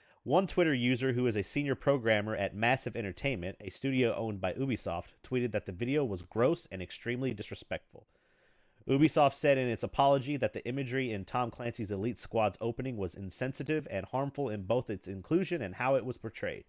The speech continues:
The publisher promised that the imagery would be removed in the next game's ne-,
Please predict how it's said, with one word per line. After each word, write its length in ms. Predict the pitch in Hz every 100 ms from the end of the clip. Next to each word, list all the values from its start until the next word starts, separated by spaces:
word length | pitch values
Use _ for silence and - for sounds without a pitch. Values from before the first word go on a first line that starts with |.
| _ _ _ _
The 60 | 101
publisher 460 | 135 139 156 151
promised 420 | 127 135 139 139 -
that 140 | 117
the 120 | -
imagery 380 | 120 135 117 123
would 180 | 104 95
be 120 | 104
removed 420 | 95 98 113 120
in 80 | 98
the 60 | 92
next 240 | 98 -
game's 260 | 98 92 92
ne-, 140 | 92